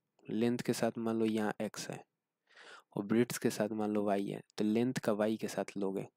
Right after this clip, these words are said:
क्रॉस ले जाना और ब्रेड्थ का एक्स के साथ ले लेना, तो एल वाई प्लस बी एक्स और माइनस एक्स वाई, ये क्या होगा, रास्ते का क्षेत्रफल। ये क्या निकलता है यहाँ से, रास्ते का क्षेत्रफल,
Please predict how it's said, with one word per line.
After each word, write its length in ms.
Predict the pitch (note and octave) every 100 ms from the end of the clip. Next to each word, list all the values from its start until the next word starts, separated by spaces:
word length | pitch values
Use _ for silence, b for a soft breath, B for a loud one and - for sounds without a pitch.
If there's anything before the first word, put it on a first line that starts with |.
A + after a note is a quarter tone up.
| _
क्रॉस 360 | - A#2 A2+ -
ले 160 | G#2 F#2+
जाना 280 | F#2 G2 - _ _ _ _ -
और 120 | - G2+
ब्रेड्थ 360 | G2 A#2+ -
का 140 | - C3+ -
एक्स 160 | - -
के 120 | G#2
साथ 300 | - G2+ -
ले 80 | G2
लेना, 260 | G#2 B2
तो 160 | - - -
एल 280 | G#2+ G#2+ - G#2+
वाई 340 | G2+ G#2+ C#3+ - b b b b b _ -
प्लस 280 | G#2 G#2+ G#2
बी 260 | F#2+ G2 G#2+
एक्स 320 | B2 - - - -
और 80 | G2+
माइनस 480 | G2 G2 G#2+ A2 -
एक्स 260 | G2+ - -
वाई, 200 | G2 F2+ _ -
ये 160 | A2 A2+
क्या 180 | - A2
होगा, 200 | A2+ A#2
रास्ते 420 | G#2 G2 - A2+
का 140 | G#2 -
क्षेत्रफल। 560 | - - - - G2
ये 100 | G2+
क्या 200 | - C3
निकलता 420 | B2 A#2 - -
है 80 | F#2
यहाँ 180 | F2+ -
से, 160 | - G2+
रास्ते 460 | G2 G#3+ - A#2+
का 120 | G#2
क्षेत्रफल, 580 | G2 - - F#2+ - -